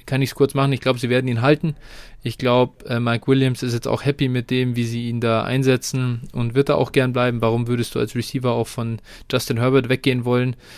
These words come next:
Du hast noch Keenan Allen daneben. Das ist auch keine Ewigkeitslösung. Das heißt, die werden, äh, so einen Receiver jetzt nicht gehen lassen wollen, außer,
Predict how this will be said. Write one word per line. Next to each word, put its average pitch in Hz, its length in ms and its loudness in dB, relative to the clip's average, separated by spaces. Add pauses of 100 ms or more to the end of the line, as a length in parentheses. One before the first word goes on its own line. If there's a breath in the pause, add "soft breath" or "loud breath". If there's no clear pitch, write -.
(180 loud breath)
Du 120 100 0
hast 117 220 0
noch 123 120 -4
Keenan 123 280 -4
Allen 131 300 0
daneben. 123 480 0 (120)
Das - 240 -2
ist 123 80 -6
auch 123 140 -2
keine 120 220 -2
Ewigkeitslösung. 123 840 -2 (360 loud breath)
Das - 220 -6
heißt, 113 260 2
die 117 80 -2
werden, 110 400 2 (320)
äh, 113 240 0
so 120 120 -2
einen 117 340 0
Receiver 120 340 0
jetzt 117 220 2
nicht 107 120 -6
gehen 127 180 2
lassen 123 260 0
wollen, 117 180 0
außer, 139 320 6